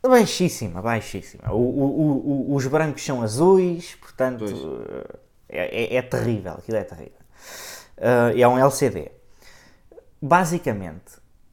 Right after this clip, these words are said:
Speaker 1: com a, com o advento, não é, da Xiaomi,
Speaker 2: Uhum.
Speaker 1: da, ou das Mi Stores a Portugal, mesmo que a Mi Store trabalhe com um centro de reparações que não sejam eles,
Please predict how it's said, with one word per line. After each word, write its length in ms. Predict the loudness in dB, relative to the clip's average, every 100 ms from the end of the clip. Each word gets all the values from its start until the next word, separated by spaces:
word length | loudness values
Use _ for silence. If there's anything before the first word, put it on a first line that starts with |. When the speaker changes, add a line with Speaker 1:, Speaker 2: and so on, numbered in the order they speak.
| _ -8
Speaker 1:
com 200 | -4 -2
a, 120 | -2
com 380 | -4 -4 -2 0
o 100 | 0
advento, 600 | 0 -2 -2 -2 -4 -10
não 120 | -10
é, 220 | -10 -12 -18 -14
da 300 | -4 0 0
Xiaomi, 580 | 0 -4 -4 -8 -16 -20 _ _
Speaker 2:
Uhum. 80 | -6
Speaker 1:
da, 160 | -2 2
ou 160 | 2
das 160 | 2 0
Mi 160 | -4
Stores 600 | -6 -8 -8 -8 -12 -20 _ -20 -20 _ _ _ _ -14 -4
a 100 | -4
Portugal, 680 | -4 -6 -6 -6 -8 -10 -2
mesmo 680 | 2 6 6 4 -2 -6 -8 0
que 500 | 2 2 0 -6 -14 _ _ _ _ _ -6
a 100 | -4
Mi 180 | -2 -4
Store 440 | -4 -8 -6 -4
trabalhe 420 | -2 0 0 -2
com 300 | -4 -4 -4
um 40 | -6
centro 420 | -4 -4 -2 -2
de 60 | -4
reparações 580 | -4 -4 -4 -6 -10 -10
que 100 | -8
não 180 | -8 -8
sejam 500 | -4 -4 -2 -6 -8
eles, 360 | -10 -14 _